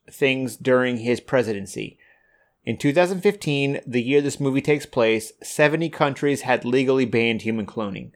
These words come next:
which, uh, like, at first I was, like, trying to figure out an angle to go with, like, talking stuff about afterwards, but then, like, there's enough about this movie to talk, like, talk about how this, it could have been better without going into the cloning stuff.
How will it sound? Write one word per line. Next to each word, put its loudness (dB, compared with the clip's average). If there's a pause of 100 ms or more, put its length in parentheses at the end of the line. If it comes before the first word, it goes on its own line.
which, -2
uh, 2 (640)
like, 4
at 0
first 4
I 4
was, 6
like, 2
trying 0
to 2
figure 2
out 6
an -8
angle 0
to -6
go 6
with, 0
like, 2
talking 0
stuff -8
about -4
afterwards, 2 (600)
but 0
then, 2
like, -2
there's 0
enough -2
about 2
this -14
movie 0
to -12
talk, -2
like, 0
talk 0
about 0
how 4 (500)
this, -8
it -2
could 2
have 2
been -2
better 4
without 0
going -2
into -4
the -14
cloning 0
stuff. 0